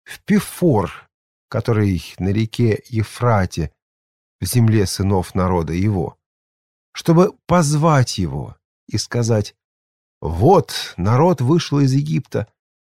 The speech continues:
и покрыл лицо земли, и живет он подле меня. Итак, приди, прокляни мне народ сей, ибо он сильнее меня. Может быть, я тогда буду в состоянии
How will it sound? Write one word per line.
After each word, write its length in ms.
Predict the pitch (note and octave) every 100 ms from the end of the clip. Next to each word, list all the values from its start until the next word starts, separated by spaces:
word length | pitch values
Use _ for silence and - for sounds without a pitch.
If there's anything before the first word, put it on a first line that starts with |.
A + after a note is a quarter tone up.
| _ _
и 100 | F3
покрыл 540 | C3+ D3+ C#3 E3 F#3+ E3
лицо 360 | D#3 - E3
земли, 540 | C#3 D3 D3 C3+ F2 - _ _ _ _ _ _ _ -
и 80 | B2+
живет 380 | C#3 C3 D#3+
он 160 | F3 F3
подле 380 | - F#3+ F3+ G3+
меня. 520 | A3 A#3 A#3+ F3 - _ _ _ _ _ _ -
Итак, 400 | B2+ F#3+ - -
приди, 580 | E3 G3+ D#3+ G#3+ G3+ D3
прокляни 720 | - E3+ E3 A3 A3+ B3 A3
мне 220 | F#3 E3+
народ 440 | F3+ F#3 G3 E3
сей, 420 | - D#3 C3 F2+ _ _ _ _ _ _ _ -
ибо 160 | G#2+ G#2
он 240 | A#2 B2
сильнее 640 | - C3 A2 C#3+ A#3 A3+ E3
меня. 480 | B2 G#2 F2+ D2 - _ _ _ _ _ _ _ -
Может 240 | A2 A2+
быть, 180 | B2 -
я 140 | C#3
тогда 560 | C3 C3+ C#3 C#3+ F3+ E3+
буду 300 | B2 C3 B2+
в 60 | -
состоянии 800 | A#2 - G#2+ A#2+ B2+ A#2+ A#2+